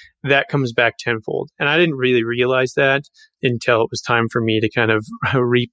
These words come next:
the rewards, for lack of a better term, to realize the amazing support in the community.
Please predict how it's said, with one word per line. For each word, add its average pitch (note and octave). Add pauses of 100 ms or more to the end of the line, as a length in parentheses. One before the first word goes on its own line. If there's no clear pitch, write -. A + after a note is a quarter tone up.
the A#2+
rewards, A2
for C#3
lack B2+
of C3
a B2+
better C3
term, C3+ (440)
to C#3+
realize C3
the A#2+
amazing A#2
support -
in A#2 (140)
the B2+
community. A#2